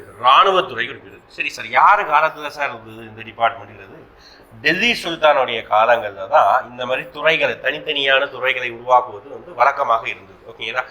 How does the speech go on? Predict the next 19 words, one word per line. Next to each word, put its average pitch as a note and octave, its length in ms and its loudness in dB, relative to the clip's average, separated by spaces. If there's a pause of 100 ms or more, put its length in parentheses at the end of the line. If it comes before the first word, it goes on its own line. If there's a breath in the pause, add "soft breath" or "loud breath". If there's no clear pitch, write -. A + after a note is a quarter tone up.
(300 loud breath)
அதுவும் C3+ 260 -8
மெயினா C#3+ 400 2
வந்து B2+ 180 -12
திவானி C3 360 2
அமீர் C3 500 0
கோஹி, A2+ 500 -10 (220)
ஓகே, A#2+ 60 -16
இந்த A#2 280 -6
மாதிரி C3 220 0
துறைகள் G#2+ 320 -4
தான் A#2 120 -2
இருக்குது. G#2 340 -14 (280 soft breath)
அப்ப D3+ 160 -10
டெல்லி C#3+ 400 -2
சுல்தானுடைய C#3+ 500 0
காலம் A2 300 2
தான் C#3 280 -2
திவானி B2 580 0
அரசு - 360 -14